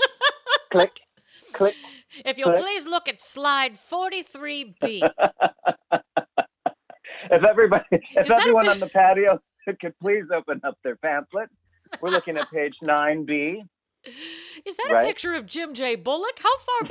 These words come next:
Speaker 1: back are we going here?
Speaker 2: <laughs>
Speaker 1: Are we,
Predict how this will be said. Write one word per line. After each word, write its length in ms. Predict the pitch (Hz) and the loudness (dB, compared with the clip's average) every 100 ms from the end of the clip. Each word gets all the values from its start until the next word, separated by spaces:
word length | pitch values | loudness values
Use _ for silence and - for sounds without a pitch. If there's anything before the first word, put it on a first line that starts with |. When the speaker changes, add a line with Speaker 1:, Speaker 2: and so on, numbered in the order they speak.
| 427 | 0
Speaker 1:
back 180 | 523 | 0
are 80 | 403 | 0
we 140 | 311 494 - | 0 0 2
going 400 | 370 508 294 - | -2 0 0 0
here? 460 | 262 - 202 - - | 2 0 2 -2 0
Speaker 2:
<laughs> 60 | 165 - - - 143 - - - - - | -2 0 -4 -2 -4 -2 -4 -4 -6 -4
Speaker 1:
Are 80 | - | -4
we, 140 | 359 | -2